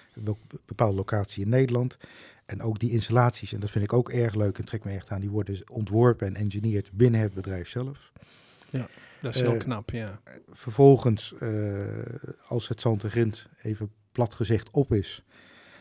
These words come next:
Speaker 1: dan worden veel locaties weer gebruikt voor het, eh, eh, het bergen van, eh, van, eh, baggerspecie en, eh, en andere grondproducten. Dat doen we om, eh, plassen te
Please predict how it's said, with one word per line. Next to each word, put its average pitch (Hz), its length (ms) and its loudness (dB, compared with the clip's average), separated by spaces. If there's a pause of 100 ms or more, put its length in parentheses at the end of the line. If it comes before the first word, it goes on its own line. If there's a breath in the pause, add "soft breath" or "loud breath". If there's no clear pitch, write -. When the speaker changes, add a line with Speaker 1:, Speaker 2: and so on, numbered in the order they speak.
(160 loud breath)
Speaker 1:
dan 123 120 -2
worden 110 240 4
veel 131 220 10
locaties 117 520 2
weer 107 140 -2
gebruikt 107 460 -2
voor 104 320 -4
het, - 280 -10
eh, 95 220 -4
eh, 92 60 -8 (640)
het 95 180 -10
bergen 110 520 6 (500 soft breath)
van, 101 420 -2
eh, 95 320 -2
van, 98 420 -10
eh, 90 140 -8 (160)
baggerspecie 104 800 -2
en, 92 300 -10
eh, 90 280 -10
en 92 80 -12
andere 117 340 0
grondproducten. 113 1120 -4 (560 loud breath)
Dat 104 160 -4
doen 147 180 10
we 135 60 8
om, 113 280 4
eh, 110 80 6 (140)
plassen 120 420 0
te 107 240 2